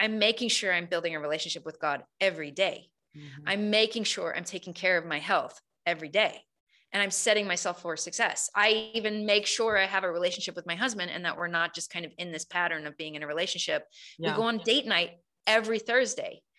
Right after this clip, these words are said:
Speaker 1: And
Speaker 2: Yeah.
Speaker 1: frequently there's bonus, bonus surprise date <laughs> nights in the middle of the week. We, we just went on to this awesome steak dinner on Monday and it was
Speaker 2: Yeah.
Speaker 1: awesome. And it was this bonus date night and it was fun and exciting. So being intentional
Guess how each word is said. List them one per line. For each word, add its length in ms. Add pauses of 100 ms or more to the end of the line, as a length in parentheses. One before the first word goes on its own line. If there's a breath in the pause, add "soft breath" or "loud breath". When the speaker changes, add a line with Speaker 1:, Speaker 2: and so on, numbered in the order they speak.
(200)
Speaker 1:
And 100
Speaker 2:
Yeah. 80
Speaker 1:
frequently 480
there's 240
bonus, 540
bonus 400
surprise 500
date 220
<laughs> 100
nights 220
in 100
the 80
middle 180
of 100
the 60
week. 240
We, 120
we 80
just 180
went 160
on 120
to 340
this 200
awesome 360
steak 320
dinner 420 (180 loud breath)
on 160
Monday 420 (200)
and 100
it 80
was 140
Speaker 2:
Yeah. 80
Speaker 1:
awesome. 300 (420)
And 100
it 40
was 160
this 160
bonus 460
date 200
night 380
and 420
it 140
was 160
fun 260
and 100
exciting. 440
So 300 (340 loud breath)
being 180
intentional 640